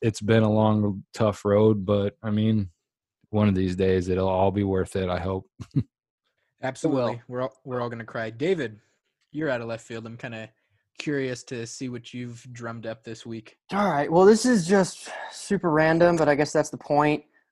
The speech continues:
Speaker 3: Uh, but obviously with this shelter in place stuff, uh, I've been watching more T V, uh, and I'm a history guy. Uh, so lately I've been trying to tune into the History Channel, you know, try to watch some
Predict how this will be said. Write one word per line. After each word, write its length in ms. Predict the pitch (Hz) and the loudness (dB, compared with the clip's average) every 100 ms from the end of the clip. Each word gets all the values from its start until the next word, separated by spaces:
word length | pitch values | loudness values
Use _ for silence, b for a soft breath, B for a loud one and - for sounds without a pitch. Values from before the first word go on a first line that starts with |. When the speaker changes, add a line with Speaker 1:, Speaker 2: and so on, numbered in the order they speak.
| - | 2
Speaker 3:
Uh, 240 | 135 135 | 6 6
but 120 | 127 139 | 6 6
obviously 520 | 147 151 151 160 151 | 6 6 0 0 2
with 180 | 143 147 | 2 0
this 220 | 135 - | -2 -6
shelter 520 | - 147 139 143 139 | -6 0 0 2 -2
in 100 | 131 | -2
place 300 | - 135 131 | -2 -2 -2
stuff, 440 | - 139 135 131 _ | -2 0 0 -2 _
uh, 40 | 131 | -4
I've 240 | 117 113 | -2 -2
been 140 | 117 120 | -2 0
watching 440 | 123 120 123 117 - | 0 0 -6 -8 -8
more 220 | 123 127 | -2 -2
T 260 | 120 131 120 | -2 -4 -4
V, 460 | 120 139 160 180 175 _ _ _ _ _ _ 131 | 0 2 2 0 -4 _ _ _ _ _ _ 0
uh, 260 | 127 120 | 2 2
and 140 | 127 135 | 0 -2
I'm 120 | 165 | -2
a 40 | |
history 400 | 170 165 - 147 | -2 -4 -2 -2
guy. 400 | 123 120 120 147 - _ _ _ | 2 4 4 2 -8 _ _ _
Uh, 340 | 120 120 120 120 | -4 0 0 -2
so 200 | - 135 | -6 0
lately 340 | 160 170 180 | 0 2 0
I've 60 | 165 | -2
been 100 | 165 | -4
trying 220 | 170 165 | -2 -2
to 60 | 160 | -4
tune 220 | - 165 | -6 -4
into 180 | 160 147 | -4 -4
the 60 | |
History 300 | 147 190 - | -4 -4 -4
Channel, 520 | 143 131 127 135 147 147 | -8 -6 -2 -2 -4 -6
you 80 | 143 | -6
know, 160 | 131 | -6
try 180 | 131 131 | -6 -4
to 80 | 131 | 0
watch 280 | 127 127 - | 0 0 -4
some 300 | 131 123 | -6 -6